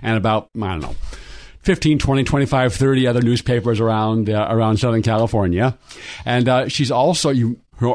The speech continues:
work is also on her own website, susan shelley dot com. She's also a vice president with the Howard Jarvis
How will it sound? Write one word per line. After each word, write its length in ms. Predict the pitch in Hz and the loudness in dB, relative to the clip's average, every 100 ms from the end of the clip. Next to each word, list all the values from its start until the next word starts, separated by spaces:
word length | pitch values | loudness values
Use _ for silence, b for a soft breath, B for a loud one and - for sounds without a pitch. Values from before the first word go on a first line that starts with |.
| - | -2
work 200 | 120 123 | -4 -2
is 80 | 117 | 2
also 240 | 123 127 | 2 2
on 80 | 117 | 2
her 80 | 117 | 4
own 180 | 143 139 | 4 2
website, 520 | 131 120 143 135 - | 2 0 -2 -2 -4
susan 460 | - 135 120 123 | 0 2 4 2
shelley 680 | 107 - 135 123 127 180 175 b b 104 | 2 0 0 2 2 0 -2 b b -10
dot 300 | 101 107 98 | -2 -2 -4
com. 520 | - 113 87 101 180 - B B | -4 -2 0 2 0 -2 B B
She's 100 | - | 0
also 240 | 131 147 139 | 0 2 0
a 60 | |
vice 320 | 104 123 156 - | 2 2 0 -2
president 580 | - 151 127 131 151 | -2 0 0 -2 -2
with 240 | - 113 - | -2 -4 -2
the 120 | 107 | -6
Howard 580 | 87 - 135 143 147 107 | -6 -2 2 2 2 -2
Jarvis 680 | 82 107 131 123 131 117 | 0 2 2 2 0 0